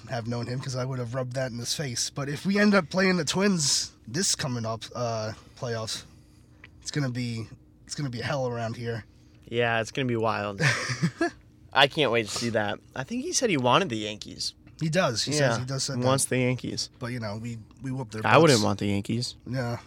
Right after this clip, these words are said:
Speaker 1: we whooped their butts a couple weeks ago, but, you
Speaker 2: Yeah.
Speaker 1: know,
Speaker 2: All right.
Speaker 1: playoffs are a whole new thing.
Speaker 2: Well, real quick. So, the Athletics have a ninety-seven point three percent chance,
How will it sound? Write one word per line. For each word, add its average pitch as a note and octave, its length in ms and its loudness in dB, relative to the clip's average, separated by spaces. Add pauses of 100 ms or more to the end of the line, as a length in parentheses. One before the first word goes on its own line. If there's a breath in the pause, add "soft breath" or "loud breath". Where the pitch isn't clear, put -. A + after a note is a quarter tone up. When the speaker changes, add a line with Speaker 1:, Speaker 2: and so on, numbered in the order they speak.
(140)
Speaker 1:
we C3+ 80 -2
whooped D3+ 220 0
their C#3 100 -2
butts C3 480 0 (200)
a - 40 -20
couple C3 220 -8
weeks B2+ 200 -6
ago, C3 220 -2
but, A#2+ 180 -4
you G#2+ 80 -2
Speaker 2:
Yeah. G2+ 60 0
Speaker 1:
know, G2+ 160 -2 (1040 loud breath)
Speaker 2:
All B2 80 8
right. E3 80 8
Speaker 1:
playoffs D#3+ 160 2
are E3 80 4
a D3 60 0
whole D3+ 140 -2
new D3 120 0
thing. B2+ 320 -4 (260)
Speaker 2:
Well, A2+ 380 4
real C3+ 260 2
quick. - 560 0 (520)
So, D3 280 8 (320)
the - 180 4 (120)
Athletics D3 440 4
have B2 120 0
a - 20 -4
ninety-seven A#2 440 0
point A2 240 -6
three G2 100 -10
percent G#2 260 -8
chance, G#2 440 -6